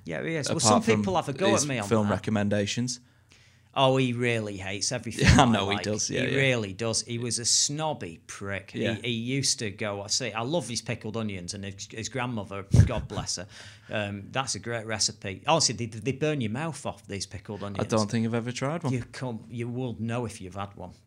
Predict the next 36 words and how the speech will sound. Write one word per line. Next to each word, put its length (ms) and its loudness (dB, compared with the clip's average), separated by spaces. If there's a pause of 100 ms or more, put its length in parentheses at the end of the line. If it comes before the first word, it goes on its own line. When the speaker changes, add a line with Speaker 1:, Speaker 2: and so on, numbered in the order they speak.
Speaker 1:
You'll 180 -8
know 220 -10
if 120 -12
you've 120 -12
had 180 -8
one. 160 -10 (220)
Speaker 2:
There's 120 -4
Paul 280 2
Newman 340 2
as 140 -2
well. 140 4
Speaker 1:
Yeah. 100 2 (360)
Tesco, 540 4 (280)
set 320 4
out 220 -4
to 100 0
stitch 380 -2
him 100 -4
up, 220 -8
you 100 -6
know. 160 -8 (120)
Speaker 2:
Why? 180 -2
Speaker 1:
They, 200 0
they 280 0
brought 320 -4
out 240 -4
hot 240 -4
and 100 -6
spicy 420 -4
pickled 420 -10
onions, 440 -4
and 100 -4
Speaker 2:
Yeah, 60 2
Speaker 1:
they 120 0
Speaker 2:
but 100 0
Speaker 1:
put, 180 -4